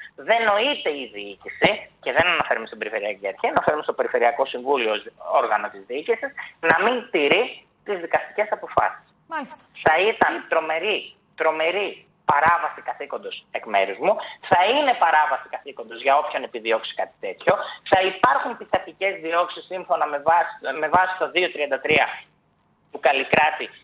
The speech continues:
Speaker 1: που λέει ότι ο ερετός πρέπει να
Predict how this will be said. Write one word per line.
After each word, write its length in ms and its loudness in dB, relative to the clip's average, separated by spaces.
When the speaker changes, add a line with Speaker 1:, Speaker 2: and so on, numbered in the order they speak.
Speaker 1:
που 100 -2
λέει 260 4
ότι 160 -6
ο 120 4
ερετός 560 2
πρέπει 320 0
να 60 4